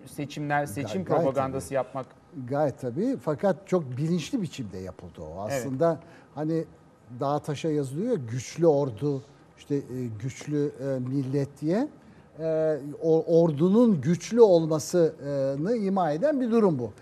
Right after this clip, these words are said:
Speaker 1: Evet.
Speaker 2: Neyse. Şimdi, e, öyle anlaşılıyor ki, e, ak Parti bir iktidar mücadelesi, daha doğrusu iktidarını sürdürme mücadelesi veriyor.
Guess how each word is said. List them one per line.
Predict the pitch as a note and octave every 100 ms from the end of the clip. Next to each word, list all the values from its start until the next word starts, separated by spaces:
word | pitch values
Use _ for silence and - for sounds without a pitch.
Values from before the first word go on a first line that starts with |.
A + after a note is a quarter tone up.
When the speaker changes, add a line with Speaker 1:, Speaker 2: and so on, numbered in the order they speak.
| -
Speaker 1:
Evet. | C3+
Speaker 2:
Neyse. | A#3+ - A2+ - - - - -
Şimdi, | - - A#3 A3+ G#3 - -
e, | F3+ F3 E3+ -
öyle | G3+ C4+
anlaşılıyor | A#3+ F#3 E3 G#3+ G#3+ F#3 -
ki, | C#3+ F#3 - - - - _ _ _ -
e, | C3 C3+ -
ak | G3 G3
Parti | E3 B2 - - G#3+ - - - D#3+
bir | E3 G3
iktidar | F#3+ - F#3+ E3+
mücadelesi, | D3 B2 A#2+ B2
daha | D#3+ D3
doğrusu | D3+ C3+ E3
iktidarını | D3 - E3 D#3+ E3+
sürdürme | E3 E3+ C#3+ C#3+
mücadelesi | B2+ A2+ A2 G2+ G#2 F#2+ -
veriyor. | F#2 F2